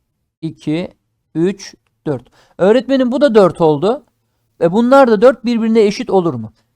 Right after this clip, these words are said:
Sakın arkadaşlar böyle bir şey yok. Bunlar birbirlerine eşit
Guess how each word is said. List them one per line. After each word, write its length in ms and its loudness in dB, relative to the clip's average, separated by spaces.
Sakın 240 -2
arkadaşlar 560 -6
böyle 280 0
bir 40 -16
şey 140 -4
yok. 280 -12
Bunlar 420 -2
birbirlerine 580 -6
eşit 580 -8